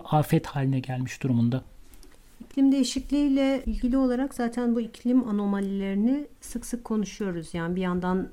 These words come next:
Speaker 2: kuraklık oluyor. İşte, şu anda Türkiye'de barajlar yüzde, İstanbul'da, pardon, e, barajlar yüzde yirmi doluluk seviyesinde. Son on
Speaker 1: Şu
Speaker 2: yılı
Speaker 1: anda dediğin kış
Speaker 2: Şu anda,
Speaker 1: aylarında.
Speaker 2: şu anda, evet. Hı hı, kış aylarındayız ve şu anda o barajların dolu olması gerekirdi.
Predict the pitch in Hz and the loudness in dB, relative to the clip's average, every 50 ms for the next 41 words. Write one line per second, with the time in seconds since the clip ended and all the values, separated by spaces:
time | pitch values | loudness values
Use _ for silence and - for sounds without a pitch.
0 | - - - - - 185 175 175 - - 190 - - 180 151 156 156 165 185 233 | -12 -20 -16 -8 -6 -4 -4 -4 -6 -10 -10 -8 -6 -6 -4 -4 -4 -4 -4 -6
1 | - - - - - - - 180 165 160 160 170 165 - 180 175 - - 170 165 | -8 -12 -12 -12 -12 -10 -6 -4 -4 -4 -4 -6 -8 -10 -10 -12 -8 -8 -8 -6
2 | 160 175 165 175 165 165 160 160 - - 170 131 160 165 165 160 143 - - - | -6 -4 -4 -4 -4 -4 -6 -6 -8 -8 -8 -6 -6 -6 -6 -8 -10 -10 -10 -10
3 | 160 - - - - - 175 160 160 160 160 147 - - - - - - - 160 | -10 -8 -8 -10 -8 -6 -6 -6 -6 -6 -8 -10 -12 -16 -20 -20 -14 -8 -6 -6
4 | 151 - - - - - - - 156 156 151 147 160 160 - - 196 190 151 156 | -6 -6 -10 -14 -18 -20 -14 -8 -6 -6 -4 -4 -4 -6 -6 -6 -8 -6 -6 -4
5 | 156 151 151 165 165 156 160 156 151 - 175 170 170 165 160 147 - 180 165 160 | -4 -6 -6 -6 -6 -6 -6 -6 -6 -6 -6 -4 -4 -4 -6 -6 -6 -6 -4 -4
6 | 165 160 160 160 151 160 151 147 147 147 - - - 151 151 156 151 151 - - | -2 -2 -4 -4 -4 -6 -6 -6 -8 -10 -12 -10 -8 -8 -6 -6 -8 -10 -10 -8
7 | - 147 151 160 185 180 - - - - - - - - - - - 180 180 170 | -8 -6 -6 -6 -8 -10 -12 -16 -20 -20 -20 -20 -20 -20 -14 -6 -2 -2 0 0
8 | 175 165 165 170 165 165 170 160 156 156 156 151 147 151 143 - 180 214 220 - | 0 2 2 2 6 10 12 12 12 12 10 8 8 6 6 6 6 4 4 4
9 | - - 196 - - 180 156 147 - 143 262 254 240 254 254 294 277 254 208 180 | 4 4 4 4 4 4 6 6 8 8 8 8 6 6 2 2 2 2 0 -2
10 | - - 233 240 233 - - - - 240 233 240 285 285 269 - 277 262 - 220 | -2 -2 -2 -2 -2 -2 -6 -8 -6 -6 -6 -4 -6 -6 -4 -2 -2 -2 -2 -4
11 | 202 185 180 180 175 170 170 165 185 220 254 247 - 220 214 - - 226 208 196 | -6 -4 -4 -2 -4 -4 -4 -4 -4 -4 -4 -4 -4 -4 -4 -4 -2 -2 -2 -2
12 | 196 185 196 190 208 208 202 196 190 180 190 214 214 208 190 196 196 208 220 208 | -2 -2 -2 -2 -2 -2 -2 -2 -4 -4 -4 -2 -2 -2 -2 -2 -2 -2 0 0
13 | 170 160 156 151 - - - 160 151 160 151 - - 151 147 143 - 226 269 285 | -2 -2 -4 -6 -8 -8 -8 -6 -6 -6 -8 -10 -8 -8 -8 -6 -4 -4 -4 -4